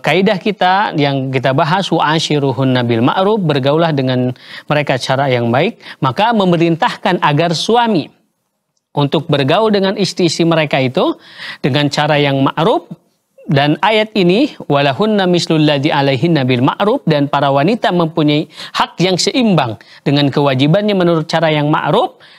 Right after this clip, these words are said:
juga memerintahkan kedua belah pihak dengan hal itu.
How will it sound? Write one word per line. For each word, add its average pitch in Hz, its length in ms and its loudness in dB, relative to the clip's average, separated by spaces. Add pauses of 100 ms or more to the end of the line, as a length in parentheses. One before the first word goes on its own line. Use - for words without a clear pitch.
(140)
juga 165 240 0
memerintahkan 180 960 0
kedua 170 440 0
belah 156 360 -2
pihak 156 480 -4
dengan 127 280 -2
hal 127 200 -4
itu. 123 240 -8